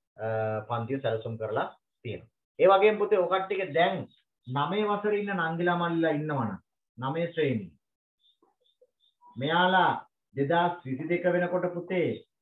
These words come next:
දහය වසරටනේ යන්නේ. දෙදහස් විසිදෙක වෙනකොට දහය ශ්‍රේණියට යන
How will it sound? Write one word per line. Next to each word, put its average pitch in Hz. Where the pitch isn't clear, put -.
දහය 135
වසරටනේ 180
යන්නේ. 180
දෙදහස් 151
විසිදෙක 151
වෙනකොට 170
දහය 135
ශ්‍රේණියට 190
යන 185